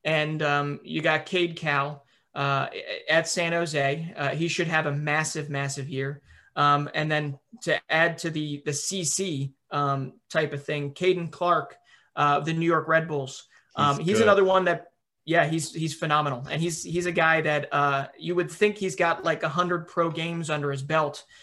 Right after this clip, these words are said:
Speaker 1: with his positioning, with his versatility. Uh, he's getting better at, at his, uh, defensive game. Um, but ultimately, the kid only scores bangers.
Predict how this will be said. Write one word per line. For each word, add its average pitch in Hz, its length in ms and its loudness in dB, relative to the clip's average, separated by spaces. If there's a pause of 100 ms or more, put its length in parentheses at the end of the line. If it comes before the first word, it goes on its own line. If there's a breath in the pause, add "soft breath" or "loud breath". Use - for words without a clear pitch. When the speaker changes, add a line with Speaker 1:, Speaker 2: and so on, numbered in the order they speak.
(300 soft breath)
Speaker 1:
with 160 140 0
his 156 120 2
positioning, 160 840 -2
with 151 140 -4
his 147 140 -4
versatility. 156 880 -2 (300 soft breath)
Uh, 147 100 2
he's 147 160 0
getting 175 260 4
better 160 300 4
at, 147 300 2
at 143 220 2
his, 139 340 -4
uh, 135 180 0
defensive 151 580 -4
game. 147 340 -2 (440 soft breath)
Um, 143 460 0
but 160 340 2
ultimately, 180 540 2
the 156 80 -2
kid 190 200 4
only 185 200 2
scores 175 340 -2
bangers. 143 600 -2